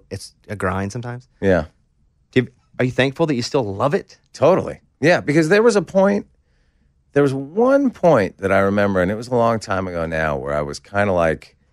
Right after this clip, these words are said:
Speaker 2: not playing that much in the off season and not doing much, you know? And, and, and then,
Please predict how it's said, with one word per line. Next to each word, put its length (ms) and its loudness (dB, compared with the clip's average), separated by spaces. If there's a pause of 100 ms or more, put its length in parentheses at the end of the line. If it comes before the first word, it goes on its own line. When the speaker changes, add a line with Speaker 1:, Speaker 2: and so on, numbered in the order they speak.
(340)
Speaker 2:
not 560 0 (100)
playing 400 -8
that 220 -12
much 480 -18
in 160 -20
the 100 -20
off 260 -16
season 480 -20 (200)
and 240 -12
not 280 -4
doing 340 -16
much, 440 -20 (540)
you 120 -6
know? 320 0
And, 360 -2
and, 400 -4 (600)
and 320 2
then, 440 2